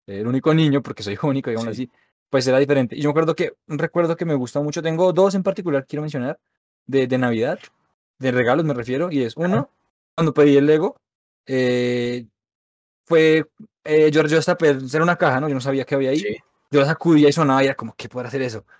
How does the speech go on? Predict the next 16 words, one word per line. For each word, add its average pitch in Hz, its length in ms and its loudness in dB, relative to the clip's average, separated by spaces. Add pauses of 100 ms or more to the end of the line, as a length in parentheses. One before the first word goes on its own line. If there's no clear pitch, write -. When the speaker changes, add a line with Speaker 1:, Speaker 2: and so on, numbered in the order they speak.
(100)
Speaker 1:
Cuando 139 240 0
por 131 100 -2
fin 143 160 0
la 147 100 2
pude 175 180 0
abrir, 170 240 2
que 151 120 0
era 139 100 2
el 143 60 0
Lego, 160 300 0 (320)
me, 143 200 0
me 156 120 0
compraron 147 300 2
dos, 139 280 0
me 117 80 -10
acuerdo. 110 380 -6